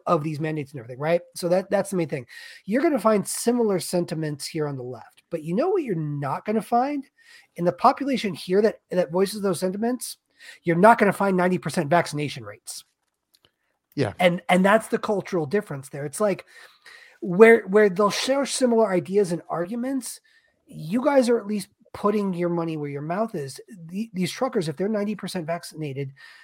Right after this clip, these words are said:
Speaker 1: them al-, they're, them as a group alone is outpacing the U S as a whole.
Speaker 2: Yeah.
Speaker 1: You know,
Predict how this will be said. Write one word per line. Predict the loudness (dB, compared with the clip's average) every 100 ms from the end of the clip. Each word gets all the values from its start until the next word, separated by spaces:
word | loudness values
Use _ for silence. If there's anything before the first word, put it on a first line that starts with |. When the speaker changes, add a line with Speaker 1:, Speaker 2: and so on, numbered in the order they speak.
| _ _
Speaker 1:
them | 6 8 8
al-, | 6 0 0
they're, | 4 4 2 -2
them | 2
as | 2
a | 2
group | -2 -2
alone | -4 0 2 4 2 -4 _
is | -4 4
outpacing | 2 4 -2 -2 -2
the | -4
U | 0 2
S | 0
as | -6
a | -8
whole. | -6 -8 -8 _ _ _ _
Speaker 2:
Yeah. | -2 -2 -4 -4
Speaker 1:
You | -2
know, | -2